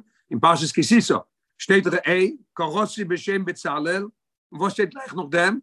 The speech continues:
אז ער זאל מאכן, עס זאל אל מועד, ווען ער ארוין לא עדות וכולי. כתוב זאל ער מאכן, דעם אוהל מועד, דאן נארדן דעם ארוין. כתוב אין דער ווייס, דאן נארדן די כלים.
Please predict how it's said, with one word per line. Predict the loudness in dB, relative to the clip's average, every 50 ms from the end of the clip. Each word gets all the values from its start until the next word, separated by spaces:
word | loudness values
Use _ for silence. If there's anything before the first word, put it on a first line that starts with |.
| _ _ _ _ _ -6
אז | -4 -2
ער | -2 0
זאל | 0 2
מאכן, | 4 6 4 4 2 0 -8 -10 -10 -10 -12
עס | -12 -8 -4
זאל | 0 2
אל | 2 2 2 0
מועד, | -2 -4 -4 -4 -4 -4 -6 -6 -6 -6
ווען | -8 -6 -4 -4
ער | -4 -2 0 -2
ארוין | -2 -2 -2 -4 -4 -4 -4
לא | -4 -4 -2 -2
עדות | -2 -2 -2 -4 -6 -8
וכולי. | -8 -6 -2 0 2 2 2 0 -2 _ _ _ -2
כתוב | 0 0 0 0 0
זאל | -2 -2
ער | 0
מאכן, | 0 0 -2 -2 -4
דעם | -4 -4
אוהל | -2 -2 -4 -4
מועד, | -4 -4 -4 -2
דאן | -2 0
נארדן | 2 2 0 0 0
דעם | -2 -2 0
ארוין. | -2 -2 -2 -6 -10 _ _ _ _ -4
כתוב | -2 -2 -2 -2
אין | -2
דער | -4 -2
ווייס, | -2 -2 -2
דאן | -2 -2
נארדן | 0 0 0
די | -2 -2
כלים. | -2 -2 -2 -2